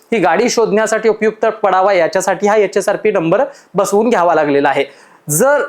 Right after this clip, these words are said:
जे कोणी बसवणार नाहीत त्यांच्यासाठी वेगवेगळे रेट्स अर्थात फाईन सरकारनं ठरवलेले आहेत.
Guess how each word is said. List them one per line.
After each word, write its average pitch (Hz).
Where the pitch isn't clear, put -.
जे 233
कोणी 262
बसवणार 226
नाहीत 226
त्यांच्यासाठी 214
वेगवेगळे 208
रेट्स 208
अर्थात 175
फाईन 208
सरकारनं 190
ठरवलेले 196
आहेत. 190